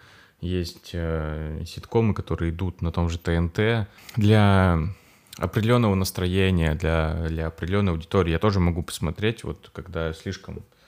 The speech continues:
устал, просто охота чего-то такого лёгкого, ненапряжного, посмотреть, посмеяться, и тогда, конечно, ситком подходит. Но мы сейчас говорим про сериалы, которые стараются донести какую-то важную мысль, которые,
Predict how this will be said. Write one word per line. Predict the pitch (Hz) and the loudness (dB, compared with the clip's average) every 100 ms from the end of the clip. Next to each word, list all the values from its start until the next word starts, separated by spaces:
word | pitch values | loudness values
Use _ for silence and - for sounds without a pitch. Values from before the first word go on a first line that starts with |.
| - _ | -20 _
устал, | 98 - 90 98 101 82 | -16 -10 -4 -2 -2 -4
просто | - 85 - - 78 78 78 | -6 -8 -8 -6 -4 -2 -4
охота | 78 - 90 90 | -6 -4 -4 -4
чего-то | - - - | -8 -10 -8
такого | - 87 85 | -2 0 4
лёгкого, | 92 107 - 85 76 - - _ - - - _ - | 4 4 2 -2 -2 -4 -10 _ -20 -20 -20 _ -4
ненапряжного, | 95 92 85 - 104 101 92 82 80 76 | 0 2 0 2 2 4 0 2 0 -2
посмотреть, | - - 95 98 117 117 | -4 -2 0 2 0 0
посмеяться, | 101 - 87 92 92 - 82 76 | -6 0 2 2 0 -2 -2 -4
и | 76 | -4
тогда, | 85 107 | -2 -2
конечно, | 101 92 92 85 | 0 0 0 -4
ситком | - - 98 90 | -6 -6 -2 -2
подходит. | - - 101 85 80 | -2 -4 0 0 2
Но | 95 | 2
мы | 117 | 0
сейчас | - 95 | -2 -4
говорим | 98 104 107 | 0 0 0
про | 98 90 | -2 -6
сериалы, | - 104 143 127 | -4 -2 0 0
которые | - 101 101 101 90 82 - _ _ _ _ _ _ | -4 -4 -2 0 -2 -4 -8 _ _ _ _ _ _
стараются | - - 98 107 101 - - 92 87 87 82 82 | -12 -4 0 2 0 -4 -8 -4 -2 -2 -2 -2
донести | 92 95 - 107 | -2 -4 -6 -8
какую-то | 92 - 98 92 - 87 82 | -8 -6 -4 -4 -4 -6 -4
важную | 80 95 92 92 87 | -2 -2 -2 -2 -2
мысль, | 90 95 92 87 | 0 -2 -4 -8
которые, | 85 85 92 92 90 87 | -8 -4 -2 -2 -2 -2